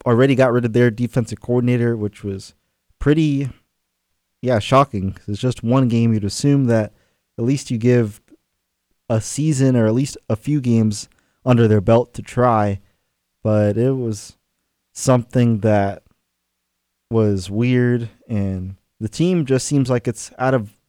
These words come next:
it's in disarray already, because even reading this E S P N article, it says that linebacker and team captain Anthony Johnson tweeted that he is now a free agent, so that he, I guess he might have been released or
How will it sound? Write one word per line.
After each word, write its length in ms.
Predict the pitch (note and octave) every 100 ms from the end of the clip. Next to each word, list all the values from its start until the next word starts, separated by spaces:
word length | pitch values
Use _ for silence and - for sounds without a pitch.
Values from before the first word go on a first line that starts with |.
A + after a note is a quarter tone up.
| -
it's 160 | -
in 100 | C#3
disarray 540 | A#2+ B2 A#2 A#2 A2+ A#2 _ -
already, 520 | A2 G#2+ B2+ G#2+ G2+
because 340 | G2 A2+ G#2
even 320 | B2 A#2 G#2+ - _ _ -
reading 200 | C3 B2+
this 160 | A2
E 80 | D3
S 100 | C3+
P 140 | - D3
N 100 | C#3
article, 400 | A#2+ A2+ A#2 A2+
it 60 |
says 360 | - A#2+ A2+ G#2
that 280 | A#2 A2 - _ _ _ _ -
linebacker 560 | B2 C#3 B2+ C3 -
and 120 | B2 -
team 180 | C#3
captain 420 | B2+ C#3 B2 C3 A#2+
Anthony 360 | B2+ - B2+
Johnson 580 | G2+ A#2+ A#2 - A2+ G#2 - _ _ _
tweeted 440 | - E3 F#3 C#3
that 120 | B2 A#2
he 140 | C3
is 100 | A#2+
now 160 | B2+ B2
a 100 | G#2+
free 360 | - C#3 C#3
agent, 480 | B2 C#3+ A2 G2+ -
so 440 | - G#2 G2+ G2+ G2 _ _ _ _ _ _ _ _
that 280 | A2+ A2+ A2+
he, 420 | B2+ B2 A#2 A2+ A#2 _
I 60 | G#2+
guess 200 | A#2+ B2
he 80 | A#2
might 240 | A2+ A#2+
have 220 | A#2 G#2
been 260 | A#2+ A2+ G#2+
released 640 | G#2 G#2 A#2+ C3 - -
or 380 | G2+ F#2 F2+ F2